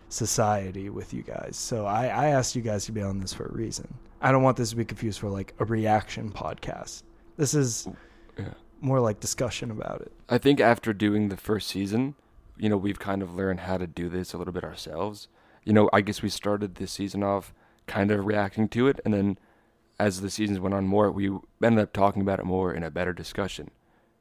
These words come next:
Speaker 2: you know, with better discussions. And like you said, it's not reactionary, and we, we have something else to do other than react to it. We're gonna talk about it. We're doing our own thing by rating it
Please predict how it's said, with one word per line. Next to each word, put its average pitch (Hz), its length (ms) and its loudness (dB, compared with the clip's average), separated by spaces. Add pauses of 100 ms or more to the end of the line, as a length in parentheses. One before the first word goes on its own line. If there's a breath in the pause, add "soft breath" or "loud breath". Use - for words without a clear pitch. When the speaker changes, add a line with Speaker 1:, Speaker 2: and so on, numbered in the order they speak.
(180)
Speaker 2:
you 98 80 -4
know, 92 80 0
with 92 240 -2
better 98 200 2
discussions. 90 760 -6 (540 soft breath)
And 92 560 -4 (600)
like 113 160 0
you 127 60 0
said, 120 220 4
it's - 180 -6
not 98 160 4
reactionary, 98 640 -2
and 101 160 2
we, 104 100 2
we 113 140 4
have 113 160 8
something 101 280 0
else 95 240 -2
to - 80 -14
do 87 280 -4
other 95 180 -4
than 87 160 -6
react 82 360 -12
to 90 120 -4
it. 85 200 -6
We're 101 100 -2
gonna 101 80 -2
talk 87 240 -6
about 82 280 -12
it. - 100 -14 (400 soft breath)
We're 117 80 0
doing 127 220 8
our 110 100 8
own 101 120 4
thing 98 240 -2
by 90 120 -4
rating 85 380 -10
it 82 160 -10